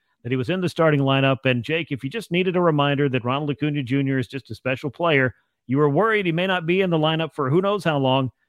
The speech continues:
He comes out and just blisters a double off the wall in center field to start the game. And,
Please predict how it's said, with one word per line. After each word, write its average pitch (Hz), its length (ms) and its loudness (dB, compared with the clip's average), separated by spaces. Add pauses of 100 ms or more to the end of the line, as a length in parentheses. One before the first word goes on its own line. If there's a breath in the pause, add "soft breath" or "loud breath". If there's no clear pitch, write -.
(100)
He 190 120 -2
comes 175 240 0
out 156 140 2
and 156 80 -6
just 120 220 -4
blisters 156 520 -2
a 175 60 -4
double 135 480 2 (260)
off 151 220 2
the 151 80 6
wall 147 300 4
in 131 80 -2
center 135 200 0
field 139 280 -2
to 127 80 -2
start 131 280 0
the 127 80 -4
game. 160 340 -2
And, 143 140 -2